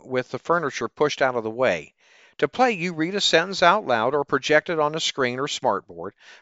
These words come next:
Replace the preposition in the sentence with a blank. After students hear the sentence, they must move to the correct corner of the room to complete the sentence logically.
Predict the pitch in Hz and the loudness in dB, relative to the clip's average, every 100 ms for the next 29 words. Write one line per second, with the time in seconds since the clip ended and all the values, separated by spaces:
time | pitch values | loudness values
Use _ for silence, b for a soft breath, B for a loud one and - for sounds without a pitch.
0 | - 170 - 262 226 - - 165 147 139 | -2 0 2 0 -2 -2 2 2 0 -2
1 | 156 165 160 147 135 - 160 151 - 165 | -2 -4 -8 -8 -4 -2 -2 -4 -6 -4
2 | 160 202 208 98 - _ _ b b b | -2 2 0 -2 -10 _ _ b b b
3 | b 175 254 311 262 - 262 196 - 226 | b -2 -2 0 -6 -6 -6 -4 -2 -2
4 | 220 160 - 262 302 180 160 - b b | -2 -2 -2 -2 -2 -4 -8 -10 b b
5 | - 180 175 147 143 - - b b b | -2 -2 2 2 0 -6 -14 b b b
6 | b _ _ _ _ 139 180 247 277 262 | b _ _ _ _ 2 4 4 2 -2
7 | 262 - - 139 127 - 131 175 - - | -10 -12 -4 -2 -2 0 4 4 2 -2
8 | 208 196 196 208 170 175 208 156 120 117 | 2 2 2 -2 -4 -2 -2 0 0 -2
9 | 127 - 135 156 151 123 127 - _ - | -8 -10 -8 -8 -2 0 0 -6 _ -8
10 | 135 127 113 104 120 - 127 156 226 175 | -2 0 0 -4 -12 -14 -2 0 0 -2
11 | 117 - - | -8 -12 -16